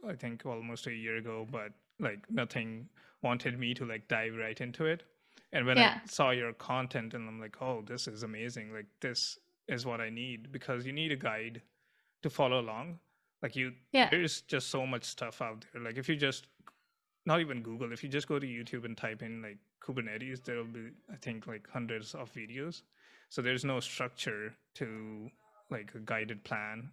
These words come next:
Speaker 1: on how to get started from day one and, like, how to kind of implement it and
Speaker 2: Totally.
Speaker 1: learn in a structured format.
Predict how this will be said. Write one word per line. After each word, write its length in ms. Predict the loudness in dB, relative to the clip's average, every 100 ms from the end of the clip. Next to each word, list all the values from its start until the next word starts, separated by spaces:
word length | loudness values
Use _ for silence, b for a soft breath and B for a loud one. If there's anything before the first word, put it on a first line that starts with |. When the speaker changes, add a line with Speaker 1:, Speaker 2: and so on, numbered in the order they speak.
| -8
Speaker 1:
on 300 | -6 -6 -4
how 140 | -4
to 80 | -4
get 220 | -6 -6
started 480 | -2 2 2 0 -4
from 220 | -6 -4
day 160 | -2 -2
one 400 | -4 -6 -6 -8
and, 120 | -10
like, 240 | -12 -14 -10
how 160 | -10
to 320 | -10 -12 -14 -18 _
kind 180 | -10 -10
of 100 | -10
implement 500 | -14 -10 -8 -8 -12 -16
it 120 | -18 _ b b b b b -4
and 460 | -2 -2 -6 -8
Speaker 2:
Totally. 340 | 6 10 10 8
Speaker 1:
learn 160 | 4
in 120 | 2
a 60 | -2
structured 440 | -2 -2 2 0 0
format. 560 | -2 -2 -2 -4 -6